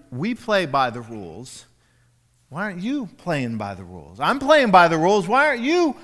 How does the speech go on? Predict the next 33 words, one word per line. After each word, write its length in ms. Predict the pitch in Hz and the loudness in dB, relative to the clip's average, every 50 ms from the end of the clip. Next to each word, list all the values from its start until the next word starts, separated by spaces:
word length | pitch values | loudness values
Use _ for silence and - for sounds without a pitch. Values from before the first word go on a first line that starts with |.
| - - - | -20 -18 -6
playing 280 | - 220 220 208 202 190 | 0 2 4 4 6 6
by 120 | 185 180 | 6 6
the 80 | 175 175 | 6 4
rules? 160 | 170 147 180 | 0 -2 -4
When 80 | 202 226 | -2 0
I 140 | 262 311 | 0 0
was, 200 | 330 311 214 - | 0 0 -4 -8
when 220 | 208 - 170 175 196 | -10 -12 -10 -8 -6
I 80 | 226 | -6
was 160 | 254 262 220 190 | -6 -6 -8 -8
growing 420 | 170 190 196 196 190 165 151 143 | -8 -4 -4 -4 -4 -4 -4 -4
up, 280 | 156 185 196 127 82 113 | -2 -2 -2 -2 -4 -6
one 160 | 139 202 262 | -8 -8 -8
of 100 | 285 262 | -8 -8
the 80 | 262 | -8
rules 320 | 208 180 196 214 208 196 - | -8 -8 -6 -6 -6 -8 -8
for 220 | - - 147 131 | -10 -12 -10 -8
me, 420 | 123 139 151 151 127 104 95 90 - - - - - | -6 -4 -4 -4 -4 -6 -8 -12 -14 -20 -18 -10 -6
and, 180 | 160 170 196 | -6 -6 -4
and 180 | - 196 196 202 | -4 -2 0 2
I 160 | 214 220 208 | 4 4 4
created 560 | 202 - - 208 180 147 131 120 110 107 98 | 2 -2 -8 -6 -4 -2 -4 -4 -4 -8 -8
this. 160 | 110 107 101 | -10 -10 -6
I 120 | 147 156 190 | -4 -4 -4
don't 180 | 233 240 - | -4 -6 -8
remember 360 | 170 165 170 180 175 165 156 143 | -8 -6 -6 -6 -6 -4 -6 -10
it 160 | - 127 123 | -10 -10 -10
being 280 | 151 151 143 135 117 - - - - | -8 -6 -6 -8 -10 -12 -16 -18 -12
instilled 460 | - 139 127 - - - 165 151 147 143 | -10 -8 -8 -8 -6 -4 -4 -4 -4 -4
in 160 | 143 135 139 | -6 -6 -4
me 160 | 139 131 131 | -4 -2 -2
as 180 | 123 120 110 131 | -2 -2 -2 -4
a 260 | 120 110 107 104 | -4 -4 -4 -8